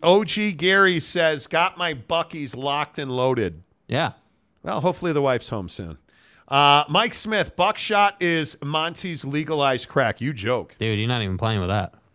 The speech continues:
Speaker 1: It just, you know. You know. Uh, Jeremy Callahan, the single letters definitely must be used sparingly.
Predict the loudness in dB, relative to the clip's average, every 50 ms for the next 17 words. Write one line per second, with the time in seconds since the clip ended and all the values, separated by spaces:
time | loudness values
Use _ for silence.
0 | _ _ _ _ _ _ -4 0 0 0 2 0 -2 -4 -4 -4 -8 -16 _ -12
1 | -8 -8 -6 -6 -6 -8 -10 -12 -14 -16 _ _ _ _ _ _ _ _ _ _
2 | _ _ _ _ _ _ _ _ -16 -14 -12 -12 -12 -14 -18 -20 _ _ _ _
3 | _ _ _ _ _ _ _ _ _ _ _ _ _ -20 -20 _ _ _ -6 -2
4 | 2 2 2 2 0 -2 -4 -2 0 0 0 0 -2 -2 2 2 4 4 4 2
5 | 0 0 0 -2 -4 -6 -6 -4 -4 -4 -2 0 0 2 2 2 2 2 0 -2
6 | -2 2 2 2 2 2 0 0 0 2 2 2 0 0 -2 -6 -6 -6 -4 -4
7 | -4 -4 -4 -6 -6 -2 0 0 2 2 0 -2 -2 -4 -6 -8 -8 -10 -12